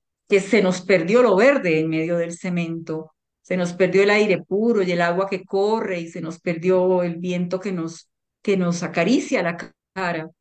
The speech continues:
y los aromas de las flores, porque, porque ahora tenemos ese aroma del smog, en fin, son tantas cosas. Esta mujer rescata, rescata de la naturaleza eso que ella ve como que la conecta enormemente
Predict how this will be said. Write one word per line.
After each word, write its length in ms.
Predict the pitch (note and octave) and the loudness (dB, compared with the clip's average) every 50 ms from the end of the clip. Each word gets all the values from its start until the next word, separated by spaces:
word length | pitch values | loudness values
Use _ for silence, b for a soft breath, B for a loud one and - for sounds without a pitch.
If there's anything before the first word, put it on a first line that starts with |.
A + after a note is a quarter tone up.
| _ _ _ _ _ _ _ _ - | _ _ _ _ _ _ _ _ -4
y 80 | A#3 | 0
los 180 | G#3+ G#3 G#3 G3+ | 0 0 0 0
aromas 380 | F#3 F3+ F#3 F#3 F3+ F#3 F#3+ G#3 | -2 0 0 0 -2 -2 -4 -4
de 80 | G3+ | -4
las 180 | F#3 F3+ F3+ - | -4 -6 -6 -10
flores, 540 | - F#3 F#3+ G3 G3+ G3+ G3 F#3 F3 F3 - | -6 -2 -2 0 0 0 -2 -4 -6 -10 -8
porque, 480 | - F#3 F3+ F3+ - F#3+ F3 - - _ | -8 -8 -8 -4 -4 -4 -4 -4 -8 _
porque 220 | - F#3 F#3+ G3 | -8 -8 -2 0
ahora 220 | F#3 F3 F3 F#3+ F#3 | 0 2 2 0 -2
tenemos 320 | A#3 G3+ F#3 E3 E3+ F3 | -4 -6 -6 -8 -8 -10
ese 180 | F#3+ - - F3+ | -8 -6 -6 -4
aroma 300 | E3+ E3+ E3+ F3+ F#3+ F#3+ | -4 -4 -2 -2 -2 -2
del 160 | F3+ F3 E3+ | -2 -4 -4
smog, 380 | F3 - F3 F3 F#3 G3 F#3+ - - - - | -6 -4 -2 0 0 0 -2 -6 -12 -12 -8
en 120 | G#3 G#3 | -8 -8
fin, 260 | G#3 - A#3+ F#3+ E3 | -6 -6 -6 -6 -6
son 320 | - - - B3 A#3+ A#3 A#3 | -10 -4 0 0 0 0 0
tantas 480 | B3 C4+ C4+ B3+ B3+ - G#3 G#3 - | 0 0 0 0 -2 -4 -8 -10 -10
cosas. 260 | - - F3 F3 F3 - | -8 -8 -8 -8 -6 -8
Esta 180 | A3 - C4 C4 | -6 -2 0 0
mujer 280 | C#4+ B3+ A3 G#3 - | 2 2 0 0 0
rescata, 1000 | A3 A3+ A3+ - - _ _ - D#4 E4+ F4 F4 - - F3+ F3+ G3+ B3 - - _ _ _ _ _ _ _ - | -2 -4 -4 -6 -14 _ _ 0 0 2 0 0 -4 -4 -4 -4 -4 -6 -8 -14 _ _ _ _ _ _ _ -8
rescata 720 | G3+ G#3+ G#3+ - - - _ - C4+ C4+ C4 C4 A3 F#3 | -8 -6 -6 -8 -14 -12 _ 2 2 2 2 0 0 0
de 80 | E3+ E3+ | 0 0
la 120 | E3+ E3+ | -2 -4
naturaleza 920 | E3+ E3+ E3 - F#3 F3 E3+ E3 E3 E3+ F3 F#3+ F#3 - - A#3+ C#4+ - - _ _ _ _ _ _ _ _ _ | -6 -6 -8 -6 -4 -2 -2 0 0 0 0 0 0 -2 -4 -4 -4 -6 -10 _ _ _ _ _ _ _ _ _
eso 360 | G#3+ A3+ A3 A3 - A#3+ A#3 | 2 2 2 2 0 -2 -4
que 260 | A#3 - A#3 G3+ F#3 F3+ | -2 -2 0 0 0 0
ella 200 | F3 G3 G3+ G3 | -2 -2 0 0
ve 320 | G3 G3+ G3+ G#3 A3 G#3+ - _ _ _ _ _ _ - | 0 2 0 0 -2 -6 -12 _ _ _ _ _ _ -6
como 460 | A3 F#3+ F#3+ F#3 F3 E3+ F3 - _ _ | -6 -4 -4 -4 -4 -4 -6 -10 _ _
que 140 | - G3 | -8 -6
la 180 | F3+ F3 F3 F3 | -6 -6 -8 -6
conecta 540 | - F3+ F#3 G#3 B3 C#4 C4+ - - G3 F3+ | -6 -4 -2 0 0 -2 -2 -4 -4 -4 -2
enormemente 880 | F3 F3 E3+ E3+ F3 F3 F3 F3 F3 F3 F3 F3 F3 G3+ F#3+ - - | -2 -2 -2 -4 -4 -4 -2 -2 -2 -2 -4 -4 -4 -6 -8 -8 -12